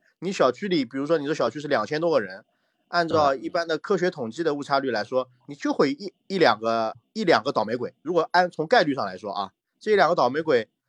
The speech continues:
Speaker 1: 不一定出现在你们小区，但如果出现有一两个是正常的，是正常误差。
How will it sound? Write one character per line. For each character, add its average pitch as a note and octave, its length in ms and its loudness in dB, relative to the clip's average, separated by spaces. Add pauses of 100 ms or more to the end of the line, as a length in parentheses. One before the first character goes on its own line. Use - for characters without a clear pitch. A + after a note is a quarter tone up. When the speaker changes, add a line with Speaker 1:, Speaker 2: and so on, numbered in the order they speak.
(200)
Speaker 1:
不 E3+ 100 0
一 G3 40 2
定 G#3 100 -4
出 F#3 120 -8
现 E3+ 120 0
在 C#3+ 80 0
你 A2 60 -4
们 B2+ 100 -8
小 G2+ 160 -6
区， G#2+ 160 -20
但 F3 160 2
如 E3+ 80 -2
果 D#3 100 0
出 F#3 160 -8
现 D3+ 220 -2
有 A2+ 160 -4
一 D#3+ 80 -4
两 G#2+ 220 2
个 A2 100 -8
是 C#3 120 -14
正 G3 140 -2
常 G2 180 -12
的， F#2 140 -20
是 - 140 -16
正 G#3 140 2
常 D#3 120 4
误 D3+ 80 -4
差。 D3 240 2